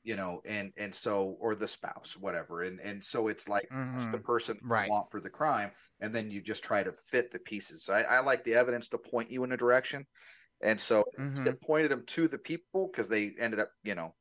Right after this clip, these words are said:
Speaker 1: they, they were all involved, but <laughs> I don't know if they really have spelled anything out in what we've seen so far, uh,
Speaker 2: Yeah.
Speaker 1: that it really was her, the mastermind of it, other than her
Speaker 2: Right.
Speaker 1: history.
Speaker 2: Sure. Well, and, like, who, like, who actually, like, strapped the collar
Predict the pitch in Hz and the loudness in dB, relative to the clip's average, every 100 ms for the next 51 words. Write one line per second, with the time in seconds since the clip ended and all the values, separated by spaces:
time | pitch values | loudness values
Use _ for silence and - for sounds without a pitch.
0 | _ 127 127 156 156 135 117 120 139 98 | _ 0 6 8 10 8 6 6 8 6
1 | 90 - 113 - - - 117 156 135 120 | 0 -2 -2 -2 -8 -10 0 2 2 2
2 | 131 123 104 101 92 117 127 117 110 98 | 2 2 0 -2 -2 4 6 6 4 -2
3 | 95 - _ _ _ 110 - - 151 135 | -6 -10 _ _ _ 2 2 6 6 6
4 | 131 117 113 110 107 98 98 92 104 - | 4 0 -2 0 0 2 2 2 -2 -2
5 | 101 90 160 180 185 82 82 - _ - | -4 4 8 8 6 2 0 -4 _ -20
6 | _ - 104 120 117 104 101 98 120 117 | _ 2 2 2 -2 0 0 2 2 2
7 | 95 92 113 110 92 - _ - - 156 | 0 2 4 4 2 -4 _ -14 4 8
8 | 135 104 87 87 101 107 - 85 80 80 | 8 6 0 -2 0 0 -2 -4 -4 -2
9 | 78 80 - 139 151 135 107 107 120 113 | -2 -2 4 6 8 4 2 0 0 0
10 | - 95 - - - - 190 156 - - | 0 -4 -6 -14 -12 -4 0 0 -4 -14
11 | - 185 180 180 180 - - 208 208 139 | 4 6 8 6 4 2 0 0 0 0
12 | 151 147 - 190 202 208 190 - 139 147 | 0 0 -4 -2 0 0 -2 0 0 0
13 | - 160 139 135 123 - - - 135 143 | 0 0 2 2 0 -2 -10 -2 4 4
14 | 156 - - 143 135 131 | 2 -6 -4 -2 0 0